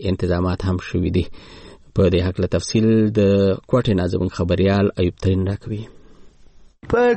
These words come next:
Speaker 2: کمپاین کې به د پنځو کلو څخه و کم عمر نږدې څلوېښت لکه ماشومان ته د ځل د پولیو ضد څاڅکي ورکول سي. د خبره تېره ورځ په کوټه کې مذهبي سکالر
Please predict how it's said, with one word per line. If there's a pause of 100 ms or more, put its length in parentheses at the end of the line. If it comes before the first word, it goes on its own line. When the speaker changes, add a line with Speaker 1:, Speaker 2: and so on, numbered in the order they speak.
Speaker 2:
کمپاین
کې
به
د
پنځو (100)
کلو
څخه
و (160)
کم
عمر (120)
نږدې (160)
څلوېښت
لکه
ماشومان
ته
د
ځل (220)
د
پولیو (120)
ضد
څاڅکي
ورکول
سي. (300)
د
خبره
تېره
ورځ
په
کوټه
کې
مذهبي
سکالر